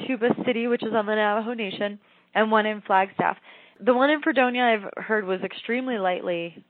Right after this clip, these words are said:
attended. The other two, interestingly enough, were on election day. They were <laughs> on the day of our primary election, which was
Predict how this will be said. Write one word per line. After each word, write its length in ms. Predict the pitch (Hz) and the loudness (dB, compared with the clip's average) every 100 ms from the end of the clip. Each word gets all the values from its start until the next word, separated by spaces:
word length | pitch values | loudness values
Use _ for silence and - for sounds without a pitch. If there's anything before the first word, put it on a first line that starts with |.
| - | -8
attended. 840 | 185 - - 175 165 156 156 180 - - _ - | -6 0 0 0 -2 0 0 0 -8 -20 _ -2
The 180 | 226 233 | 2 6
other 380 | 233 294 359 339 - | 6 6 4 2 0
two, 540 | 294 294 277 269 262 - - _ - | 2 2 4 4 4 2 -4 _ -2
interestingly 1120 | 247 240 254 247 - 240 220 214 208 202 - | 0 0 -4 -4 0 -2 -2 -4 -4 -4 -4
enough, 480 | 214 302 285 254 254 - _ - _ - | 0 6 8 8 4 -2 _ -20 _ 4
were 240 | 226 220 | 8 8
on 600 | 214 220 220 214 214 208 185 | 8 6 6 4 0 0 6
election 520 | 220 254 - 196 180 | 8 6 2 -10 -6
day. 480 | 175 160 180 196 - | -2 0 -2 -4 -4
They 80 | 196 | 0
were 120 | 190 | 6
<laughs> 0 | |
on 260 | 277 294 294 | 8 8 8
the 220 | 339 220 | 8 8
day 140 | 302 285 | 6 6
of 100 | 233 | 4
our 120 | 220 | 2
primary 540 | 226 226 214 202 196 | 4 2 2 -2 0
election, 500 | 185 180 180 - - - - - - - | 2 2 2 -4 -10 -12 -20 -20 -20 -4
which 180 | 202 202 | -2 0
was 160 | 226 | -2